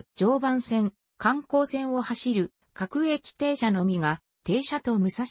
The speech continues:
野線の二路線が乗り入れ、相互間の乗り換え駅となっている。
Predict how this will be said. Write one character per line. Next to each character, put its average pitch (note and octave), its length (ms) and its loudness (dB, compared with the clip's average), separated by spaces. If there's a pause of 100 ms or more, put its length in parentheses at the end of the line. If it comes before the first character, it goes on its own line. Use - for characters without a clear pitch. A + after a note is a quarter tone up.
野 B3 140 0
線 B3+ 240 0
の A#3+ 100 0
二 G3 140 4
路 C4+ 140 2
線 A3 240 0
が F3 100 0
乗 D#3+ 140 0
り F3+ 180 2
入 D#3 40 -2
れ、 E3 200 -2 (220)
相 C#4 260 0
互 C#4+ 140 0
間 A3 260 2
の E3+ 80 0
乗 D#3+ 140 0
り A3+ 80 -2
換 D4 240 0
え C4 80 2
駅 A3+ 180 -4
と F#3+ 140 0
な F#3 100 0
っ G3 80 -6
て E3 160 -2
い C#3+ 140 -2
る。 C3+ 160 -6